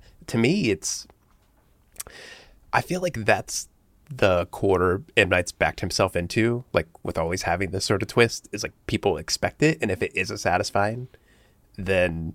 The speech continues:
his movie's dissatisfying. And maybe that's on him a little bit for,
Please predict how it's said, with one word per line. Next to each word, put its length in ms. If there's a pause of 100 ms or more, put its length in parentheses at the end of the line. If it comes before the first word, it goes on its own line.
(140)
his 160
movie's 300
dissatisfying. 760 (380)
And 100
maybe 360
that's 220
on 200
him 120
a 40
little 240
bit 140
for, 200